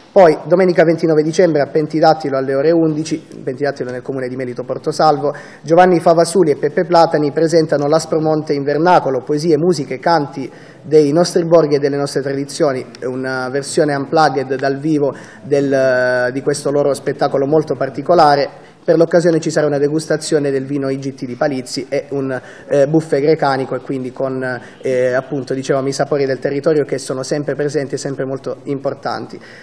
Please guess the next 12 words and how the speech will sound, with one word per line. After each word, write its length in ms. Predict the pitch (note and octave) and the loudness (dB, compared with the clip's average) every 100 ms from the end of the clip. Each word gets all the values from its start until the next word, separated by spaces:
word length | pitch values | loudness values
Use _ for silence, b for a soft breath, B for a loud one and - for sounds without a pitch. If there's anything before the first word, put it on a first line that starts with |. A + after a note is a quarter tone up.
| B B | B B
Alle 160 | E3 F3 | 4 6
ventuno 300 | F#3 F3+ F3+ | 6 4 2
e 60 | F3 | 4
trenta 320 | G3+ F#3 D3 | 4 4 2
ci 120 | D3 | -2
spostiamo 320 | D3 D3+ E3 | -4 0 0
a 40 | C#3+ | 0
Brancaleone, 520 | D3+ D#3 D#3+ D#3+ C#3+ | 0 0 2 2 2
sempre 380 | D#3+ D#3 D#3 - | -2 -2 -2 -2
domenica 360 | D3 D3 D3 C3+ | -2 -2 -2 -2
ventinove 380 | C#3 D3+ C#3 D3 | -4 -4 -2 -2
dicembre, 560 | F3 F#3+ D3+ C#3+ C#3 | 2 2 2 0 -4